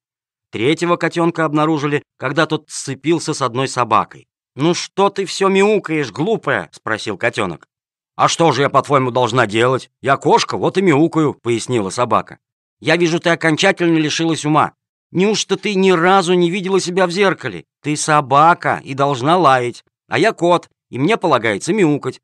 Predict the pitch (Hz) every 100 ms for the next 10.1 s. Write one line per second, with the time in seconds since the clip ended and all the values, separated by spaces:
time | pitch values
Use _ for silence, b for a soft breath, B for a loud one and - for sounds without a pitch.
0 | _ 175 175 190 - 123 92 90 - -
1 | 131 196 - 180 160 151 135 117 190 220
2 | 196 185 170 156 139 165 226 220 208 180
3 | 160 - _ _ _ - 131 147 - 123
4 | 113 135 127 139 135 120 113 104 - -
5 | 170 190 131 76 _ _ 120 117 123 170
6 | 170 151 151 170 202 190 147 180 175 160
7 | - 139 135 160 160 - 139 117 98 92
8 | 90 - _ _ - 117 117 120 - 151
9 | - 123 127 123 123 - 123 - 135 104
10 | 73